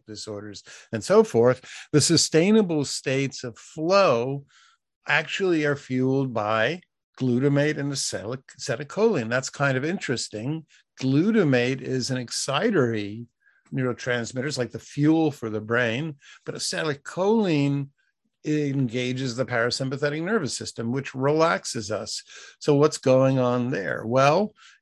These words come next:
it seems that to be in a state of flow, you have to be able to sustain attention on something, but your body has to be relaxed. So you're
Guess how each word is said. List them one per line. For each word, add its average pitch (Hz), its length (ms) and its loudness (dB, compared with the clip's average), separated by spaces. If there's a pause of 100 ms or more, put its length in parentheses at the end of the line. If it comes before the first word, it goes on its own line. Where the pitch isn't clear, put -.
it 127 180 -10
seems 175 520 2
that 135 480 4 (640)
to 156 120 -2
be 151 480 2 (520)
in 160 160 2
a 208 80 0
state 170 300 -2
of 165 100 -6
flow, 127 540 0 (220)
you 135 160 2
have 156 320 2
to 135 200 0
be 131 240 -4
able 135 380 2
to 117 180 -8
sustain 156 960 -2
attention 117 640 -4
on 107 180 -6
something, 107 640 -10 (360)
but 160 120 -2
your 170 140 2
body 143 680 0 (240)
has 98 260 -8
to 113 100 -12
be 127 140 -4
relaxed. - 880 -2 (260)
So 139 200 -2
you're 143 580 4